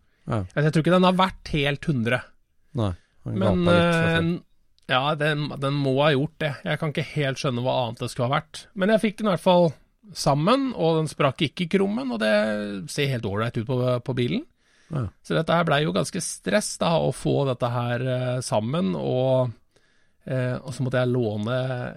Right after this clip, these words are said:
Speaker 2: eh, en lavt <laughs> byggende henger da, av, eh,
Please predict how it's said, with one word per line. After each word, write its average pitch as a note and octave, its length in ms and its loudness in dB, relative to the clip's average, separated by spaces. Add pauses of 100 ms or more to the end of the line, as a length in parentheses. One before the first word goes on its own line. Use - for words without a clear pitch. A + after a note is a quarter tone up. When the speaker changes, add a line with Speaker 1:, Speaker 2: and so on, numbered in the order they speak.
Speaker 2:
eh, A#2+ 500 -6
en A#2+ 140 -2 (160)
lavt - 560 -2 (240)
<laughs> C#3 180 0 (320)
byggende C#3+ 340 2
henger D#3+ 440 2
da, B3 80 2
av, F#3+ 580 4
eh, D#3+ 320 6